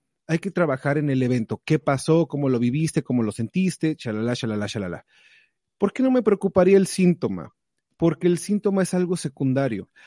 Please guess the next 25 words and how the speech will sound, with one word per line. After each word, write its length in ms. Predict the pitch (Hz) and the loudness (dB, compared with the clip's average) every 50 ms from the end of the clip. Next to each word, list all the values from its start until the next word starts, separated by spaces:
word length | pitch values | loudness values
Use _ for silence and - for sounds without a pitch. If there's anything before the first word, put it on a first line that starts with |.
| - - - | -20 -8 -2
A 180 | 143 143 139 | -2 -2 0
partir 360 | - 139 135 135 - 208 226 202 | 0 0 0 0 -2 -2 -2 0
de 80 | 233 | 0
empezar 380 | 226 214 - 151 - 156 151 151 | -2 0 -2 -2 0 0 2 2
a 80 | 156 | 0
trabajar 760 | 143 - 147 135 127 120 120 117 - - 156 143 123 98 - _ _ _ _ _ _ _ _ _ | 0 0 -2 0 0 0 0 -2 -2 0 0 0 0 -2 -6 _ _ _ _ _ _ _ _ _
en 320 | - 156 139 147 135 135 _ _ _ - | 0 2 2 2 0 -4 _ _ _ -4
cómo 280 | - 202 214 214 240 240 | 0 0 2 2 4 4
lo 140 | 226 202 | 4 4
viviste, 440 | 156 143 127 139 147 143 - - 135 | 4 4 2 0 -4 -4 -4 -4 -4
cómo 220 | - - 156 165 165 | -2 -2 0 0 2
lo 100 | 156 139 | 0 0
sentiste, 540 | - 131 117 - - 139 139 127 - 139 | -2 -4 -6 -4 -4 -4 -4 -2 -2 -4
cómo 260 | - - 135 143 147 147 | -2 -2 -2 0 0 0
lo 100 | 139 123 | 0 0
vibraste, 520 | 123 117 110 120 127 135 135 131 - 120 | -2 -2 -2 0 0 0 -2 -2 -4 -8
shalala, 380 | - - 98 98 98 110 120 127 | -6 -6 -6 -4 -4 -2 -4 -4
shalala, 340 | - - 147 151 156 143 135 | -2 -2 -2 0 0 0 0
shalala, 440 | - 170 151 147 147 143 156 175 - _ _ - | 0 0 0 2 2 2 0 -2 -4 _ _ -4
el 120 | 165 151 - | -4 -4 -2
síntoma 380 | - 196 180 - 190 180 170 | -2 -4 0 2 2 2 4
va 100 | 156 156 | 4 4
a 20 | 160 | 4
ir 100 | 160 151 | 2 2
desapareciendo, 920 | 160 151 - 143 135 - 123 117 117 - - - 139 123 101 76 - _ | 0 -2 -2 -2 -4 -2 -2 -2 -4 -4 -4 -2 -2 -2 -2 -4 -10 _